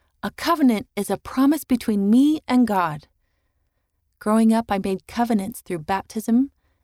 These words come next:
and in the temple, and my definition remained mostly unchanged. I saw covenants as a set of rules for me to follow, and then God would hold up his side of the bargain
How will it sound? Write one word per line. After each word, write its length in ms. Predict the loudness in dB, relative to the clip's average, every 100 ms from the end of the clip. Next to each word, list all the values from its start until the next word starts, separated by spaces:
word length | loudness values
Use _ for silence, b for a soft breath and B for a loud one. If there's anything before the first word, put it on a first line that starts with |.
| _
and 140 | 0 2
in 80 |
the 100 | 0
temple, 560 | -2 -8 -12 -12 -16 -18 _ _ _ _ _
and 80 | 0
my 100 | 0
definition 600 | -2 -2 0 0 0 -2
remained 420 | -2 -2 -4 -4 -2
mostly 400 | -2 -4 -10 -8
unchanged. 760 | -10 -6 -2 -2 -4 -12 -20 _ _ _ _ _ _ _ _ _
I 80 | -12
saw 240 | -8 -8
covenants 520 | -4 0 2 2 -2
as 160 | -6 -8
a 60 | -6
set 220 | -2 -2
of 100 | 0
rules 320 | 0 0 -2
for 180 | -6 -6
me 140 | -6
to 80 | -8
follow, 480 | -10 -10 -10 -12 -16 _ _ _ 0
and 120 | 2
then 120 | 2
God 240 | 0 0
would 180 | 0 -2
hold 160 | -2 -4
up 140 | -6
his 180 | -4 -4
side 280 | -4 -8 -8
of 100 | -10
the 80 | -12
bargain 460 | -12 -12 -12 -14